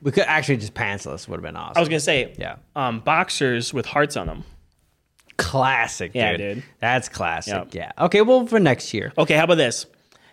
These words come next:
Speaker 2: Just a suit jacket.
Speaker 1: Yeah.
Speaker 2: Just boxers with hearts on 'em.
Speaker 1: Mm-hmm.
Speaker 2: And then just little bow ties.
Speaker 1: Yeah.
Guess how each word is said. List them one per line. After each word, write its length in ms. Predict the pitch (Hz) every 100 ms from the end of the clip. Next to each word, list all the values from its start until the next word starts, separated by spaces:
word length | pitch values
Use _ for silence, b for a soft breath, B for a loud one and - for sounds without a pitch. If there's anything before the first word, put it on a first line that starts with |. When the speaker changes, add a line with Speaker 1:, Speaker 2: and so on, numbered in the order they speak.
| 123
Speaker 2:
Just 640 | 123 151 185 - - - _ _ -
a 80 | 135
suit 240 | - 160
jacket. 440 | 139 107 - 98 -
Speaker 1:
Yeah. 240 | 117 85 - _ _ -
Speaker 2:
Just 360 | 139 139 139 -
boxers 420 | 143 139 - 123
with 100 | 110
hearts 280 | 123 120 110
on 120 | 95
'em. 160 | 95
Speaker 1:
Mm-hmm. 320 | 120 104 104 98 - _ 127
Speaker 2:
And 160 | 117
then 140 | 110 107
just 260 | 110 -
little 360 | 113 104 101 - _ -
bow 140 | 104
ties. 360 | 98 80 - - _ _ _ _ _ _ _ _ -
Speaker 1:
Yeah. 400 | 147 170 80